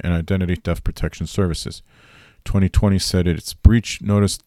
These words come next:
that while data theft was confirmed, it does not believe that has been any misuse of the member data. The report filed with the Maine Attorney General classes this incident as insider wrongdoing, which sounds like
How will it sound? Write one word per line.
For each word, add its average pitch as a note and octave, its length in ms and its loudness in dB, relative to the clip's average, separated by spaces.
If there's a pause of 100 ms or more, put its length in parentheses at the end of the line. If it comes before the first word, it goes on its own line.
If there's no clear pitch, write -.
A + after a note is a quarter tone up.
(400)
that D2+ 160 -4
while F2 160 2
data F#2+ 280 2
theft - 320 -2
was G2+ 160 4
confirmed, G2 500 0
it E2+ 100 -2
does E2+ 120 -6
not F2 220 0
believe F#2 220 0
that E2+ 100 0
has E2+ 140 -2
been E2 260 -4
any G#2 180 0
misuse F#2+ 460 -2
of E2 100 -4
the E2 60 -6
member E2+ 320 -2
data. D#2+ 340 -2 (880)
The - 80 -4
report F#2+ 300 4
filed F#2 320 2
with F2 120 -6
the E2+ 80 -4
Maine G2 420 2 (320)
Attorney F#2+ 320 -2
General F2+ 500 0
classes G2+ 640 -2 (480)
this - 180 -2
incident G2+ 400 2
as E2 200 -2
insider F#2 500 -2
wrongdoing, F2 580 -2 (960)
which - 400 -8
sounds F#2 400 -4
like F2 140 0